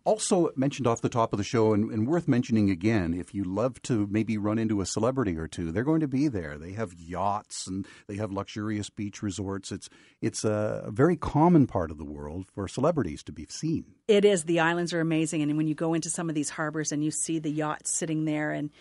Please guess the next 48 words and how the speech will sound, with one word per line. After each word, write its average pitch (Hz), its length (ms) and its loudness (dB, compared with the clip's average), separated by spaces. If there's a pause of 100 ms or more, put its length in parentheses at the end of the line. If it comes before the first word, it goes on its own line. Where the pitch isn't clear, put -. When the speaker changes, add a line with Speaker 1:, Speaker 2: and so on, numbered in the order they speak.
(340)
Speaker 2:
again, 247 360 2
it, 175 260 -2
because 202 380 0
it's 190 240 -2
so 175 320 2
magical, 151 580 -4
it's - 240 -4
so 233 280 -2
incredibly 196 460 -2
beautiful. 170 680 -4 (320)
It's 175 180 -2
a 175 60 -2
very 180 240 0
relaxed, 156 720 -2 (280)
um, 185 300 -4
culture. 220 500 -4
There, 180 200 -4
you 185 180 -4
know, 196 140 -2 (240)
you 196 140 -4
go 214 200 2
there 208 300 0
and 175 160 -4
you're 156 100 -2
laid 151 260 -4
back. 123 360 -8 (360)
You, 165 180 -6
they 165 260 -2
aren't 175 220 0
as, 180 140 -2
as 170 100 -4
busy 170 380 -2
as 147 120 -4
we 147 160 -2
are. 135 160 -4
So 147 380 0 (300)
what 190 120 0
a 185 60 -2
great 180 200 -2
way 180 140 -4
to 180 80 -4
spend, 175 480 -4
uh, 165 200 -2 (200)
spend 190 340 -4
your 175 140 -4 (180)
vacation 190 400 -2
time. 151 240 -4 (300)
Speaker 1:
I'm, 131 220 6